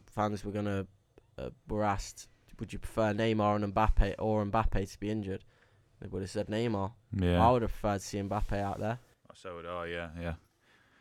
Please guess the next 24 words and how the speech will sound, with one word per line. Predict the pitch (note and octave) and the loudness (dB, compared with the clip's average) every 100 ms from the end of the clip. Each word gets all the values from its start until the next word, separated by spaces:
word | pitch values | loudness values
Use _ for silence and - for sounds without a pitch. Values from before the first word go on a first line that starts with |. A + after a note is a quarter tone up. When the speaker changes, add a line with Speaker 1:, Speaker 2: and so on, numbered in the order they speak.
| _ _ _ | _ _ _
Speaker 2:
I | G2 | -6
think | B2 G#2 | -4 -2
that, | F2+ | 0
yeah, | F#2+ F2+ F#2 | 2 2 0
Mbappe's | A2+ G#2+ F#2+ F#2+ E2 | -2 -2 -2 -2 -4
already | E2 D#2 | -4 -6
a | D#2 | -4
better | - - | -4 -6
player | - D#2 C#2+ | -6 -6 -6
at | |
his | D2+ | -6
age | D#2 D2+ | -8 -6
anyway, | E2 F2+ D#2 | -6 -6 -8
I | D2 G1+ | -10 -14
think. | G1+ - _ _ - | -14 -18 _ _ -12
Speaker 1:
I | - | -6
think | - C#3 | -2 -2
as | D3 - | -2 4
well | B2+ | 4
with, | G2+ G2 - - _ _ _ _ - | 4 0 -6 -20 _ _ _ _ -12
with | G#2 | -10
you | A2 | -8
see | G#2+ C#3 C3+ | -6 -4 -2
Foden, | - A2+ A2+ F#2+ | 0 2 2 -2